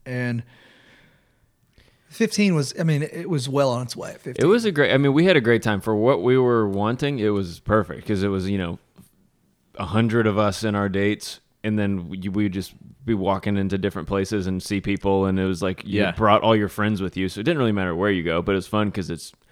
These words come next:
Speaker 2: all walkable and all in one location. So
Speaker 3: Yeah.
Speaker 2: it's fun to walk around and be like, "Oh, which,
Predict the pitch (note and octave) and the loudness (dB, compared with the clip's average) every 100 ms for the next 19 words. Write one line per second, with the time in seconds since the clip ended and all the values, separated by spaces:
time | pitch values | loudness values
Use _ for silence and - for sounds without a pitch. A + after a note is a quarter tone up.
0 | _ _ _ _ G#2 F#2+ F#2 F#2+ G#2 G2 | _ _ _ _ 0 2 2 0 -2 -2
1 | F#2+ F2+ F2+ E2+ F#2 F#2 E2+ - F2+ E2+ | -2 -2 -4 -4 -2 -2 -2 -2 -4 -4
2 | F2 E2+ - _ _ _ _ - G2 B2 | -6 -6 -10 _ _ _ _ -4 0 2
3 | C3 A2+ G2+ F#2+ G#2 G2 G2 F#2 F2+ A#2+ | 2 0 0 -2 0 0 0 -2 0 2
4 | A#2 A2+ | 2 -2